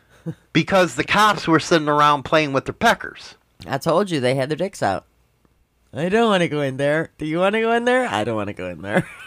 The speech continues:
Speaker 1: And what's even worse is they had a mass shooter training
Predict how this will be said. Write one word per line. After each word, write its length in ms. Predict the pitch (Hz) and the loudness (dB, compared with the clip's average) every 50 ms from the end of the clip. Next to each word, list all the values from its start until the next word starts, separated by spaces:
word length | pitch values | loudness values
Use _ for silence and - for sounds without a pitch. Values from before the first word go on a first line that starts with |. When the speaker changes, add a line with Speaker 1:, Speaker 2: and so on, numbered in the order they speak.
| - - - - - _ _ _ - _ - | -20 -20 -20 -20 -20 _ _ _ -12 _ -2
Speaker 1:
And 160 | 202 226 226 | 0 0 2
what's 220 | 240 240 - - | 0 -2 0 0
even 320 | 247 240 202 208 196 190 208 | 0 0 2 2 0 2 2
worse 460 | 262 302 302 277 262 254 - - - - | 2 2 2 2 0 0 -4 -8 -10 -4
is 720 | - 196 196 196 190 190 185 185 180 180 170 - - - - _ _ _ _ _ - | 0 2 2 4 4 4 4 4 2 0 -4 -8 -14 -16 -20 _ _ _ _ _ -8
they 200 | 139 135 202 240 | -2 0 2 2
had 180 | 240 262 254 | 2 0 0
a 80 | 226 180 | 0 -2
mass 540 | 131 123 131 156 190 214 233 226 - - - _ _ _ _ _ _ _ _ _ _ _ _ _ - | -2 -2 -2 0 0 0 -2 -4 -6 -12 -14 _ _ _ _ _ _ _ _ _ _ _ _ _ -8
shooter 580 | - - - - - 196 220 247 196 170 139 131 | -6 -4 -4 -2 -2 0 0 0 0 0 -2 -4
training 880 | - - - - - 143 185 233 262 262 220 156 113 95 92 87 82 | -4 -6 -4 -2 0 2 2 2 2 2 0 0 -2 -2 -6 -10 -12